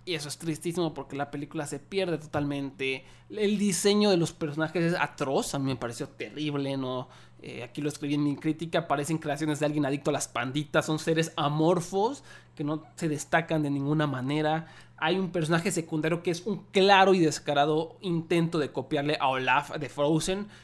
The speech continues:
Es este personaje que habla chistoso, que se intenta hacer el graciosito, que ayuda a la protagonista y está chafísima su diseño,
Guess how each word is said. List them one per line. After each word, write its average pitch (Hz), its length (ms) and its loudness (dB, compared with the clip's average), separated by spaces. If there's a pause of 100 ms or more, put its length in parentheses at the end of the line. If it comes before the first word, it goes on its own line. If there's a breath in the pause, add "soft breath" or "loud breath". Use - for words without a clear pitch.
Es 156 160 -8
este 147 400 -6 (220 loud breath)
personaje 175 500 -2
que 170 120 -4
habla 156 320 0
chistoso, 233 840 0 (300 loud breath)
que 147 720 -2
se 151 100 -6
intenta 151 280 -4
hacer 160 180 2
el 156 60 2
graciosito, 208 920 0
que 156 100 -6
ayuda 160 320 -2
a - 20 -2
la 143 140 -4
protagonista 165 720 0
y 156 160 -2
está 170 380 -2
chafísima 160 600 -2
su 160 140 -6
diseño, 220 680 0